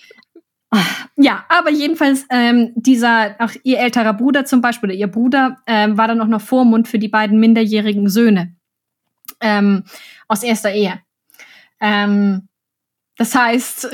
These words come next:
<laughs> das heißt, da, auch da hat man dann eben, oder kann man ganz, ganz schön sehen, wie dann halt so eine, eine, eine Verbindung in weiblicher Linie ganz in, in, in der Praxis halt eben tatsächlich zu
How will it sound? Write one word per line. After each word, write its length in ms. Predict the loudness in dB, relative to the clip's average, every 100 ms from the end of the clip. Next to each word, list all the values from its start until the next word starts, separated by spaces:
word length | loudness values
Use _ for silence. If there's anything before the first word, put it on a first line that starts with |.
| -8 -8 -14 -20 _ _ _ _
<laughs> 840 | -14 -10 -10 -12 -16 -16 -18 _ -6
das 160 | 0
heißt, 160 | 0 0
da, 160 | -2 -2
auch 120 | -4
da 240 | -2 -2 -2
hat 140 | 0
man 100 | 0
dann 160 | 2 0
eben, 200 | 0 2
oder 160 | 0
kann 200 | -2 0 0
man 140 | 2
ganz, 260 | 2 0 0
ganz 160 | -4
schön 180 | 0 2
sehen, 280 | 4 4 4
wie 120 | 2
dann 180 | 2 2
halt 220 | 0 -2
so 100 | 0
eine, 400 | 2 2 0 -4
eine, 160 | -4 -2
eine 200 | 0 -2
Verbindung 420 | -2 2 2 2
in 100 | 0
weiblicher 420 | -2 -2 -4 -2
Linie 420 | -2 2 2 0 -2
ganz 320 | -2 -2 -4
in, 160 | -10 -8
in, 180 | -6 -4
in 100 | -4
der 100 | -6
Praxis 680 | -4 -6 -6 -10 -10 -12 _ -6
halt 240 | -6 -6
eben 260 | -8 -4 -4
tatsächlich 540 | -4 -6 -8 -8 -10
zu 320 | -8 -2 -2